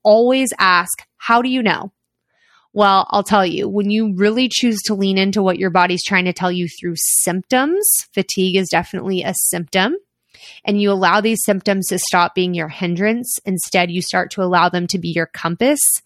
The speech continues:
and get curious. You'll be very, very grateful. And you'll also ask yourself, "Why did it take this long to look at my body this way?" For example, here's a great one. If I don't bounce out of bed for the last couple of days, I haven't,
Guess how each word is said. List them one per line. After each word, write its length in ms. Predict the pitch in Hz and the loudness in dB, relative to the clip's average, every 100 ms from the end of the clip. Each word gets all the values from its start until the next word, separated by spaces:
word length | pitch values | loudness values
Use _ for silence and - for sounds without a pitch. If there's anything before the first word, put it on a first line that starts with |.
| _ - _ | _ -20 _
and 120 | 196 190 | -4 -2
get 220 | 185 - - - | -2 -6 -10 0
curious. 460 | 226 185 - 180 - - - | 2 2 0 -2 -2 -2 -4
You'll 220 | 190 196 | -4 -2
be 220 | 185 185 | -2 -2
very, 520 | 170 170 180 175 185 190 | -2 0 2 2 2 2
very 360 | 180 175 170 | 0 0 -2
grateful. 760 | 165 - 175 170 - - - 180 - - - | -6 -4 -4 -4 -6 -4 -4 -6 -16 -16 -4
And 100 | 202 | 0
you'll 100 | 202 | 2
also 340 | - 247 254 | 4 2 2
ask 300 | 214 180 - | 2 0 0
yourself, 440 | 202 - 190 180 - | -4 2 2 2 -2
"Why 400 | 180 165 165 190 | -2 2 2 4
did 140 | 226 | 2
it 160 | 214 - | 0 -2
take 200 | 190 - | -6 -2
this 220 | 185 - | -2 -2
long 320 | 175 175 175 | 0 0 0
to 140 | 175 185 | -2 -2
look 140 | 165 | -2
at 80 | - | -4
my 100 | 156 | -4
body 320 | 151 147 - | -2 -2 -2
this 140 | - - | -8 -10
way?" 200 | - - 170 _ _ _ _ _ _ _ - | -8 -8 -12 _ _ _ _ _ _ _ -2
For 100 | 233 | 0
example, 640 | 233 208 185 175 190 185 - - | 0 0 -2 0 0 0 -4 -12
here's 180 | - 208 | -2 0
a 80 | 196 | 0
great 300 | 185 175 - | 0 0 0
one. 320 | 165 165 165 - - - | -2 -2 -4 -8 -20 -10
If 120 | - 208 | -2 2
I 120 | 220 | 2
don't 260 | 247 - - | 0 -6 -4
bounce 320 | 185 190 202 | 0 0 2
out 160 | 220 208 | 2 2
of 140 | 196 | 0
bed 340 | 175 170 175 208 | 0 2 2 0
for 80 | 220 | 0
the 100 | 202 | 2
last 240 | 202 220 | 2 0
couple 220 | - 208 | -4 0
of 80 | 214 | 2
days, 300 | 190 185 185 | 4 4 2
I 100 | - | -2
haven't, 600 | 170 - 160 190 302 349 | -4 -2 0 2 0 -2